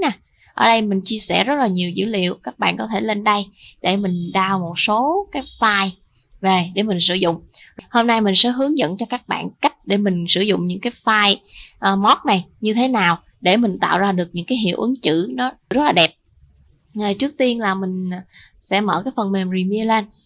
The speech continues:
Nhưng mà các bạn lưu ý giùm mình nha. Ờ, thì đối với những cái file này á, thì mình nên cài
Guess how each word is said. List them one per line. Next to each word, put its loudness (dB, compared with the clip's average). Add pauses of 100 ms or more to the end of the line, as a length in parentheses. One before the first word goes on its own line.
(320)
Nhưng 0
mà 2
các 2
bạn 0
lưu 0
ý 2
giùm 0
mình -2
nha. 0 (320)
Ờ, 2 (160)
thì 2
đối 4
với 4
những 0
cái 0
file 2
này 2
á, -2 (100)
thì -4
mình 0
nên 0
cài -2